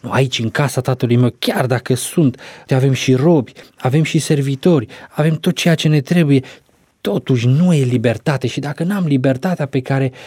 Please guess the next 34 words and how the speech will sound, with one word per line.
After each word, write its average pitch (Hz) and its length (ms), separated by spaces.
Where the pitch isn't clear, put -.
eu 147 160
cred 147 240
că 139 120
trebuie 131 340
să - 140
o 135 40
am, 131 200
nu 175 420
mă 123 180
simt 104 260
bine 98 240
aici. 90 500
Așa 110 240
că 127 300
vreau 104 320
să - 160
plec. - 400
Vreau 107 260
să - 140
mă 104 140
duc 120 180
să - 160
descoper 110 580
o 104 120
altă 107 260
lume, 101 360
să - 160
văd 107 260
altceva.” 95 720
Se - 100
întâmplă 107 420
de 104 100
multe 107 320
ori 98 360